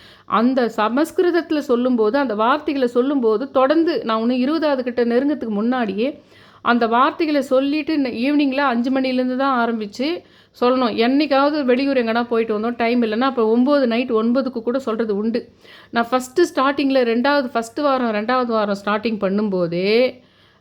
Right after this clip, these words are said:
ஆ, ஒரு, ஒரு மாதிரி அந்த ஒருத்தர் சொந்தக்காரங்கள்ல ரொம்ப முக்கியமான ஒருத்தர் வந்து போக, போயிட போறாங்க அப்படின்ற மாதிரி. எனக்கு ரொம்ப நெருங்கியவங்க அவங்க. அவங்க வந்து ஒரு,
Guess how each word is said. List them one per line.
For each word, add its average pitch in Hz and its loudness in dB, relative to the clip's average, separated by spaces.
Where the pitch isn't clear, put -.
ஆ, 196 -2
ஒரு, 254 4
ஒரு 254 4
மாதிரி 269 0
அந்த 214 -2
ஒருத்தர் 214 -2
சொந்தக்காரங்கள்ல 262 0
ரொம்ப 240 0
முக்கியமான 254 -2
ஒருத்தர் 226 -2
வந்து 214 -2
போக, 247 0
போயிட 254 4
போறாங்க 202 0
அப்படின்ற 196 -2
மாதிரி. 196 -2
எனக்கு 233 -2
ரொம்ப 269 4
நெருங்கியவங்க 285 2
அவங்க. 190 -2
அவங்க 214 -2
வந்து 247 0
ஒரு, 202 0